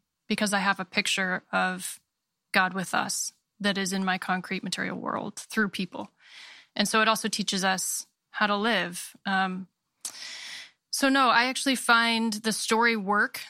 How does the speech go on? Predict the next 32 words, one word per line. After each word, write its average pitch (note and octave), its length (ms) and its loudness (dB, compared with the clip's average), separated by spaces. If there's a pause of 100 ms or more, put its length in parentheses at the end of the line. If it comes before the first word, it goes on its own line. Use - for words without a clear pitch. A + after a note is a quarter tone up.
(100)
the G#3+ 100 2
seeking, B3 680 0 (460)
uh, A#3 420 2 (180)
of A3+ 160 2
kingdom B3 420 2
and B3 120 2
story B3 560 0
to - 140 -2
be G#3+ 400 2
energizing F#3+ 800 0
and F#3+ 380 -4 (200)
filling G#3 800 0
of G3+ 160 0
my F#3+ 160 2
soul G3 340 0
and F#3+ 80 -2
my F#3 120 -4
spirit. F#3+ 520 -2
And G3 140 -2
without G#3 400 2
it, G3+ 180 0
I G3 140 -2
feel G3 560 -2 (160)
often, G3 580 0 (760)
uh, G3+ 180 2
narrow, G3 680 2 (240)
<laughs> - 240 -4
I A3+ 80 4
guess, A#3+ 440 0 (540)
or, G#3+ 300 2 (100)
and G#3+ 240 4
become, G#3 540 2